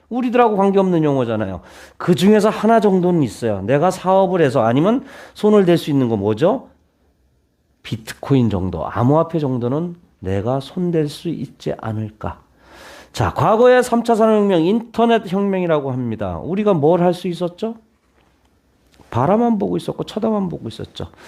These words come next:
그럼 우리 인생에서 마지막 난 사 차 산업혁명도 그래야 되느냐?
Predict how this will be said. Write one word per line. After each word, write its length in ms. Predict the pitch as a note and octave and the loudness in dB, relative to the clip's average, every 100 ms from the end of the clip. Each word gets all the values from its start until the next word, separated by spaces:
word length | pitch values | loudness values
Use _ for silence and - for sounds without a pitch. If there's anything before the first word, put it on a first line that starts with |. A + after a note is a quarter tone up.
| - | -10
그럼 380 | - E3+ C#3 G#2 | 0 2 2 2
우리 320 | D3 F3+ E3+ | 0 2 4
인생에서 460 | C#3+ D3+ D#3+ D#3+ D#3 | 4 4 4 2 2
마지막 460 | C#3 C3 D3 D3 | 0 2 2 2
난 180 | C#3+ D3 | 2 0
사 240 | C#3+ C3+ C#3 | 0 -2 -2
차 140 | - | -2
산업혁명도 640 | C3 C#3+ C3+ C3 C3 C3 C3+ | -2 -2 -2 -2 -4 -4 -6
그래야 300 | A#2+ A#2+ A2+ | -4 -2 -2
되느냐? 400 | G#2+ G2+ G2 | -4 -4 -6